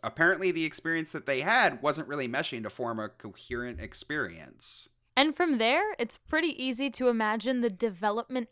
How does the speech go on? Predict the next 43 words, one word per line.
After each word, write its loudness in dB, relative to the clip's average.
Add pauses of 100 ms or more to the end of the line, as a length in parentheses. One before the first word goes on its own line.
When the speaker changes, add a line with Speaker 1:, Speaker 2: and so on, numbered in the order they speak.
Speaker 2:
hell 4
that 0
must 0
have -2
gone -2
on. -8 (440)
Not 4
enough 0
resources 2
to 0
produce 4
what 2
they 6
wanted 4
and 2
perpetual 4
frustration 2
with 2
what 2
they 2
had. 0 (540)
In 8
November 8
of 2
twenty 0
twenty, 0
they 4
finally 4
made 2
an 0
official -2
statement, -2
albeit 2
a 2
random 0
comment 2
on -4
a -4
post 2
on 2
their -4
Facebook 2
page, -2